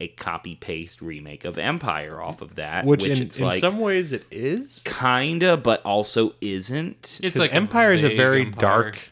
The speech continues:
Speaker 2: you know, and, like, when I was a little kid, like, it was hard for me to watch Empire 'cause it's, like, a very dark story,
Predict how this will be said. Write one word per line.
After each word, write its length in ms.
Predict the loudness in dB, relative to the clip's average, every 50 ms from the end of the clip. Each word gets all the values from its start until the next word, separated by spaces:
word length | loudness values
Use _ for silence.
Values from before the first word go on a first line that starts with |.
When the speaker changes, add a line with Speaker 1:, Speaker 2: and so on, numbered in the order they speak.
| _ _ -8
Speaker 2:
you 100 | -4 -2
know, 140 | -2 -2 -2
and, 160 | -4 -6 -8 -10
like, 160 | -10 -8 -6
when 100 | -2 -2
I 60 | 0
was 120 | 0 0 2
a 40 | 2
little 120 | 2 0
kid, 280 | 0 -2 -2 0 0 0
like, 260 | 0 0 -2 -2 -4 -6 -4
it 80 | -2
was 140 | 0 0 0
hard 260 | 0 0 0 0 0
for 100 | -4 -6 -6
me 80 | -4
to 60 | -4 -2
watch 280 | -2 -2 -2 -2 -4
Empire 320 | -8 -8 -8 -8 -8 -8 -8
'cause 220 | -6 -6 -6 -6
it's, 200 | -6 -10 -8 -4
like, 200 | -4 -4 -4 -4
a 60 | -8
very 340 | -8 -6 -6 -4 -4 -6 -6
dark 360 | -6 -2 0 0 0 -2 -4 _ _ _ _ -14
story, 520 | -10 -6 -2 0 0 0 0 -2 -6 -10